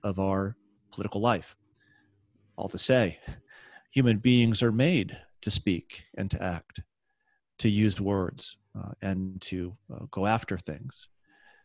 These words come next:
To do this rightly is to move, to speak, and to encourage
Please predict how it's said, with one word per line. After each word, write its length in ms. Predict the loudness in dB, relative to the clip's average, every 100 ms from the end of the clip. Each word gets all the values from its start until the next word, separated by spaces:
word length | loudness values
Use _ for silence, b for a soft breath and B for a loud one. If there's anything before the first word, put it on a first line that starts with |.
| b b b _ _ _ -8
To 80 |
do 200 | 4 8
this 220 | 8 6 4
rightly 680 | 2 2 -2 -2 -2 -6 -8 _ -6
is 320 | 0 0 0
to 220 | -2 -2 2
move, 520 | 6 8 8 4 0
to 100 | -2
speak, 540 | 0 2 2 0 -12 -20 _ _ _ _
and 120 | -12 -6
to 120 | -4
encourage 600 | 0 4 4 4 0